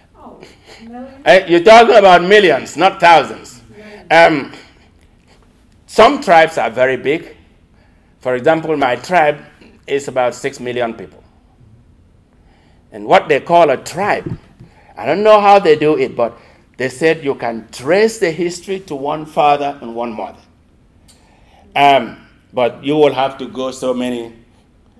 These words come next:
Speaker 2: generations. There are tribes that have five hundred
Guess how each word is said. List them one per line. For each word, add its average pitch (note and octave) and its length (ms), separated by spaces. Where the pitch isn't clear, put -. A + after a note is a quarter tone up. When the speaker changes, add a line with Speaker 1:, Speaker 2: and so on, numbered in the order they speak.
Speaker 2:
generations. A#2 840
There C#3 180
are B2+ 240
tribes F3+ 380
that D3 100
have C#3+ 300
five D3 260
hundred C3+ 480